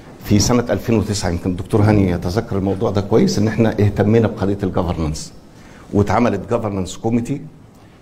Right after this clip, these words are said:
وما زالت تعمل حتى الآن، يعني ما زال حتى الآن الجفرنس يعمل حتى الآن في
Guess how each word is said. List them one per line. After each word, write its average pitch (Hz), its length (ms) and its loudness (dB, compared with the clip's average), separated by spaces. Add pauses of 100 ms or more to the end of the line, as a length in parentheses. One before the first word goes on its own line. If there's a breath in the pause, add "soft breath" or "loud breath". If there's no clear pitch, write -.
(140 loud breath)
وما 117 240 4
زالت 131 320 2
تعمل 123 240 2
حتى - 240 -8
الآن، 87 220 -4
يعني 87 180 -4
ما 92 100 0
زال 101 200 -2
حتى - 260 -2
الآن 104 260 2
الجفرنس 104 680 -2
يعمل 107 220 -2
حتى 101 240 -6
الآن 98 180 -4
في 101 280 -6